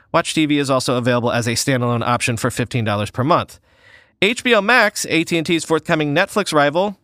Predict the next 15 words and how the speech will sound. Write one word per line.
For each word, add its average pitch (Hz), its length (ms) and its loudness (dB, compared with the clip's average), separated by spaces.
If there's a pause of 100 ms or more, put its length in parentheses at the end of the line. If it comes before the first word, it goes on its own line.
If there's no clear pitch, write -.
(140)
that 110 120 -2
will 101 100 -2
host 123 260 -2
programming 127 440 -2
from 120 160 -2
the 117 60 -4
company's 113 360 -2
Warner 123 240 0
Media 175 300 0
Group, 156 200 -2
will 165 160 2
also 196 300 2
offer 175 320 2
live 165 300 0
programming 165 500 2